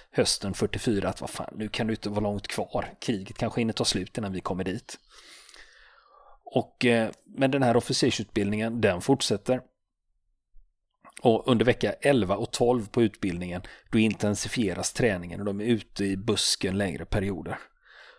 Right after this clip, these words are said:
Och, och, och vid det här laget, nu har man gått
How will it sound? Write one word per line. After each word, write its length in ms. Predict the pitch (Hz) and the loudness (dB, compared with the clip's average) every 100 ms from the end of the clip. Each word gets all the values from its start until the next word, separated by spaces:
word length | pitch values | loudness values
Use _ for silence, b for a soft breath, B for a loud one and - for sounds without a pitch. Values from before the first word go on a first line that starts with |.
| B | B
Och, 240 | - 107 - _ _ _ - _ | -2 -2 -2 _ _ _ -20 _
och, 300 | - - - | -12 -12 -4
och 200 | 135 110 | -2 4
vid 100 | 131 | 4
det 60 | 131 | 6
här 200 | 151 160 | 6 6
laget, 520 | 139 92 90 - - | 6 2 -4 -12 -14
nu 140 | - 120 | -4 0
har 80 | 117 | 0
man 160 | 113 | 0
gått 380 | 113 101 - - | 0 -2 -6 -16